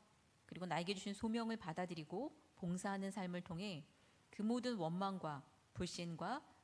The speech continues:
의심을 떨쳐버릴 수 있도록 하여 주옵소서.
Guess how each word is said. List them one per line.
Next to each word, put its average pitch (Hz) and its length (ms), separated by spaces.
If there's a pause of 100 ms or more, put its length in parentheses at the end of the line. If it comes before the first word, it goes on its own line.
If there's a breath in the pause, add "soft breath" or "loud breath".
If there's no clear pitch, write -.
의심을 175 640
떨쳐버릴 226 540
수 220 120
있도록 190 500
하여 196 200
주옵소서. 156 580